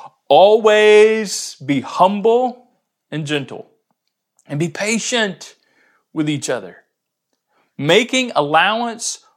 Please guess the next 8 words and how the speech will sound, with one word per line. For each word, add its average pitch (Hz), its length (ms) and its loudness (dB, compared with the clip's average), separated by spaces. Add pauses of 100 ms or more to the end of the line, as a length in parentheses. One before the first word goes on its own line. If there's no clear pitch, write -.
for 143 280 0
each 202 320 -4
other's 247 360 0
faults 135 600 -2 (560)
because 156 380 -4
of 170 120 -12
your 185 120 -6
love." 190 440 2